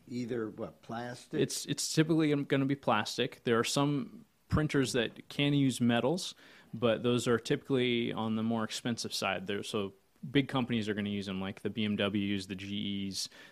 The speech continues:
Speaker 2: the G Ms of the world are gonna have a big million dollar metal three D printing machine. But, uh, you can buy a plastic three D printing machine for about a hundred fifty dollars off of Amazon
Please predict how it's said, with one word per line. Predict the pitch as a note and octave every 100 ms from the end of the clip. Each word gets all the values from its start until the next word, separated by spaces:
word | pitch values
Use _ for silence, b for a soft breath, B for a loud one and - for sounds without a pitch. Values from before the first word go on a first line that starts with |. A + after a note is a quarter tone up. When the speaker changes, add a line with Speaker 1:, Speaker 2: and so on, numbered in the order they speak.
| B
Speaker 2:
the | A2+
G | G#2+ G#2
Ms | G#2+ G#2+ G#2
of | G2+
the | G2+
world | G2 G2+ G2
are | G2
gonna | G2
have | G2 G2+ G2
a |
big | F#2 G2+ G2 G2 b b b -
million | A2+ A2+ A2
dollar | G#2 G2 G2 F#2+ - - - -
metal | G#2+ A#2 A#2
three | - A2+
D | G2
printing | - F#2+ G2
machine. | F2+ - F#2+ F2+ - B B B B G#2
But, | A2 G2+ - -
uh, | G#2 G2 G2+
you | A#2 B2+
can | B2+ A#2
buy | A2+ G#2+ G#2 G#2
a | - G2 F#2+ -
plastic | - E3 F#3+ - -
three | A#2
D | G#2
printing | - G#2 G2
machine | F#2 - G2+ F#2+
for | -
about | F#2 F#2
a |
hundred | F2+ B2 G#2+
fifty | G#2 -
dollars | F#2 F#2 F2+ F2+
off | F2
of | -
Amazon | A2 G#2+ F#2 F2 F2